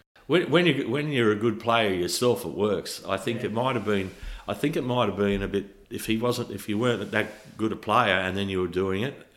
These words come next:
Speaker 1: I th-, it could have caused you problems. But, but both of them, look, Bobby, Bobby was more, it was, it was more fun with Bobby.
Speaker 2: Yeah.
Speaker 1: Definitely more fun with Bobby.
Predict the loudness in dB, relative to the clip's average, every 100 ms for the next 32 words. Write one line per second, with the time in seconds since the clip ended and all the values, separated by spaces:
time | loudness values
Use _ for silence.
0 | _ -14 -12 -12 -8 -6 -6 -2 -2 -2
1 | -6 -4 -4 -4 -8 -10 -8 -10 -14 -20
2 | -20 -8 -4 4 4 4 0 2 0 -2
3 | -14 -16 -14 0 0 0 -14 -18 -16 -14
4 | 4 6 6 4 0 4 4 6 2 0
5 | 0 2 4 4 2 -4 -18 -20 -20 -20
6 | _ _ _ _ -20 -20 -20 -20 -20 -20
7 | -20 -20 _ -14 -6 -4 -2 -4 -4 -4
8 | -4 -2 2 4 4 4 0 0 -4 -6
9 | -4 0 0 -2 -8 -20 -16 -14 -14 -4
10 | 6 6 6 -4 -2 -2 0 -2 0 -2
11 | -2 -4 -2 -2 -2